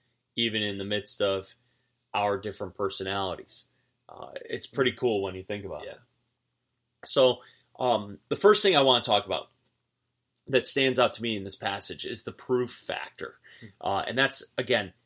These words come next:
Speaker 1: echoed in verse one, this whole idea of evidence.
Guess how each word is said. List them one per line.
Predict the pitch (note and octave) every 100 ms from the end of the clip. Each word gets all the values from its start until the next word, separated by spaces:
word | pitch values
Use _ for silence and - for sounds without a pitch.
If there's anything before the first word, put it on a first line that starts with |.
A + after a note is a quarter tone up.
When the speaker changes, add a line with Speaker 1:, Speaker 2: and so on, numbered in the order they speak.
| _
Speaker 1:
echoed | B2 B2 C3+ B2+
in | A#2 G2+
verse | F2+ G2+ - G#2+
one, | F#2+ F2+ F2
this | F2+ -
whole | C#3 B2+
idea | A#2 G#2+ G#2+ G2+
of | F#2 _
evidence. | G#2+ G#2 G#2+ E2 D#2 -